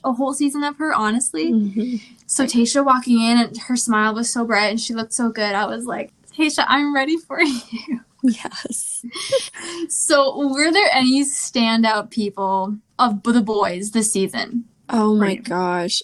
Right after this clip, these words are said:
Speaker 2: I'm still learning and
Speaker 1: Me too, me
Speaker 2: figuring
Speaker 1: too.
Speaker 2: out names and things.
Speaker 1: Me too.
Speaker 2: Um, I think her and Easy, clearly, because he got, you know, the group date rose, but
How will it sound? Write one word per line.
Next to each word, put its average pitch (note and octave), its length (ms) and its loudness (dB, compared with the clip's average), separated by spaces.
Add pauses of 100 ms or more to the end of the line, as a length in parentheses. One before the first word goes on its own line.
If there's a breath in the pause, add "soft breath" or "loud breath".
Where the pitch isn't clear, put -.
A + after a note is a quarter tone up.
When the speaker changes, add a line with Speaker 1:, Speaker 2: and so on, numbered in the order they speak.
Speaker 2:
I'm A3 160 4
still G3+ 880 2
learning F3 520 -4
and B3+ 60 0
Speaker 1:
Me C4 160 6
too, B3 100 2
me A3 60 6
Speaker 2:
figuring E3+ 240 0
Speaker 1:
too. F#3 80 0
Speaker 2:
out F3 220 0
names F3 680 -2
and G#3+ 200 0
things. A3 880 -2
Speaker 1:
Me A3 140 -2
too. - 140 -8
Speaker 2:
Um, F3+ 720 -2 (160)
I A3 120 4
think A#3 720 0 (160)
her G#3 260 -4
and G3 220 -2 (100)
Easy, F3+ 480 -2
clearly, F3+ 580 2
because F#3 420 -2
he - 120 -4
got, - 320 -4 (100)
you F#3+ 160 -2
know, E3+ 180 -6
the F3 180 -4
group - 260 -8
date F3+ 260 -6
rose, F3+ 380 -4
but F#3 320 -2